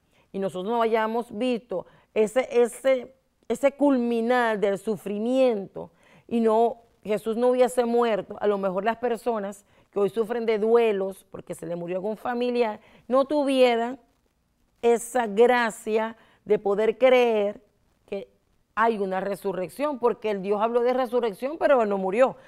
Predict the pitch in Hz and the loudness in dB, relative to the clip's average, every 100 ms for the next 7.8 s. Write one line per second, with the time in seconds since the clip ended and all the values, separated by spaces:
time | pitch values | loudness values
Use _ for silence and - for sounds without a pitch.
0 | - - 190 208 196 185 185 170 - 233 | -6 -4 0 2 4 4 2 0 -2 -2
1 | 196 156 151 - _ _ _ _ _ 226 | -2 -6 -10 -16 _ _ _ _ _ -6
2 | 226 269 294 - _ 330 320 262 240 233 | -2 -2 -4 -8 _ 0 2 4 2 2
3 | 226 226 262 269 277 254 214 202 185 254 | 0 2 0 0 -6 -6 -8 -10 -8 -2
4 | 247 220 208 226 208 233 233 208 180 - | -2 -2 -4 -4 -4 -2 -2 -2 -10 -12
5 | 82 - _ _ - 220 - _ 175 185 | -14 -16 _ _ -14 -14 -14 _ -4 -2
6 | 180 208 247 247 208 214 240 247 226 233 | -2 0 -2 0 0 0 2 0 2 0
7 | 202 196 262 269 214 - 196 233 | 0 -2 0 -2 -4 -8 -8 -10